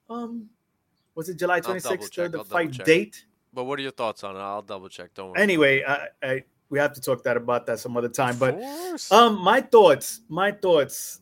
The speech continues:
Speaker 1: uh, it just shows you where boxing is. You know, we, we were clamoring, we're clamoring for the biggest fights. We're waiting for the biggest fights to be made. It's, it remind, I think, you know, we gotta go back to, to Manny Pacquiao and Floyd Mayweather, you know?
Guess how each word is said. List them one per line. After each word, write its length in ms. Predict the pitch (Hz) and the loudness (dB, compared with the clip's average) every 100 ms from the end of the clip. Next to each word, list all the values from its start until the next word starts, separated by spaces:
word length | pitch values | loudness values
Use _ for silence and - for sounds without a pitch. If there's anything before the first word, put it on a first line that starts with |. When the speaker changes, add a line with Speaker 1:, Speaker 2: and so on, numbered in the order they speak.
| - | -8
Speaker 1:
uh, 320 | 135 139 143 127 - _ _ | -2 2 2 0 -8 _ _
it 80 | 143 | -10
just 200 | 139 208 | -6 -4
shows 260 | - 190 156 | 0 -2 0
you 80 | 160 | -2
where 100 | 131 | 0
boxing 460 | 139 139 135 117 | -2 -2 -8 -10
is. 220 | 110 101 | -12 -14
You 80 | 110 | -16
know, 300 | 107 107 113 _ | -16 -16 -18 _
we, 200 | 110 113 | -16 -14
we 220 | 113 117 | -8 -4
were 200 | 117 120 | 0 0
clamoring, 840 | - 151 160 175 170 165 160 160 151 _ _ _ _ | 0 -2 -2 0 0 0 -2 -4 -10 _ _ _ _
we're 140 | 131 131 | -6 -4
clamoring 480 | 156 165 170 165 | -2 -2 -2 -4
for 160 | 156 151 | -4 -4
the 80 | 135 | -2
biggest 400 | 123 135 135 - | 0 0 0 -4
fights. 480 | 127 120 120 - - | -2 0 -2 -8 -12
We're 100 | 117 | -12
waiting 540 | 117 135 156 156 151 | -2 4 6 4 0
for 160 | 135 139 | -4 -6
the 80 | 131 | -4
biggest 400 | 127 123 120 - | -4 -4 -6 -6
fights 320 | 120 117 - | -6 -6 -10
to 80 | 123 | -12
be 140 | 120 | -10
made. 460 | 117 117 113 113 - _ _ _ _ | -8 -6 -6 -6 -10 _ _ _ _
It's, 280 | 135 135 - | -2 -2 -4
it 100 | 143 | -2
remind, 420 | 139 135 151 165 156 147 - | -2 2 2 2 -2 -6 2
I 80 | 151 | 4
think, 340 | 214 214 214 _ _ _ | 4 2 0 _ _ _
you 120 | 165 | 0
know, 240 | 151 135 - | 2 2 -2
we 120 | 139 | -2
gotta 200 | 147 160 | 2 4
go 120 | 160 147 | 4 4
back 280 | 143 143 | 4 2
to, 260 | - 127 117 | 0 -2 -2
to 140 | - 120 | -4 -6
Manny 300 | 127 139 139 | -4 -2 -2
Pacquiao 480 | 139 135 131 127 | -2 -4 -4 -6
and 80 | 120 | -6
Floyd 320 | - 139 131 | -4 -4 -4
Mayweather, 440 | 143 151 123 107 107 | -4 -2 -4 -6 -10
you 100 | 113 | -10
know? 200 | 117 | -12